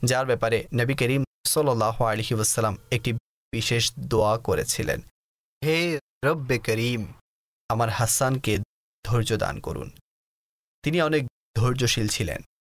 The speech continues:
সহনশীল ছিলেন।" আর আল্লাহ তাবারক ওয়া তাআলা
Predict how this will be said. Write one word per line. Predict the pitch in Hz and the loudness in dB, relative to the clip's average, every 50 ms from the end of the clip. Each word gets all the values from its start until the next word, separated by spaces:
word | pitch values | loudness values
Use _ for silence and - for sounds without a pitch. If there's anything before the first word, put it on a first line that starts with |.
| _ _ _ - | _ _ _ -4
সহনশীল | - - 117 107 110 110 104 - - - 117 117 | -2 0 0 0 0 0 0 0 0 2 2 2
ছিলেন।" | 113 - - 104 78 60 55 - - - _ _ _ _ _ _ _ _ _ _ _ _ _ _ _ _ _ _ _ _ - | 0 0 -2 -2 -2 -2 -4 -4 -10 -20 _ _ _ _ _ _ _ _ _ _ _ _ _ _ _ _ _ _ _ _ -4
আর | 110 113 | -4 -2
আল্লাহ | - - 113 113 110 123 - | 0 0 0 0 0 0 0
তাবারক | - 110 104 104 101 98 - | -2 2 2 2 2 2 0
ওয়া | 95 | -2
তাআলা | - - - 76 92 104 135 | 0 0 -2 0 0 -2 -2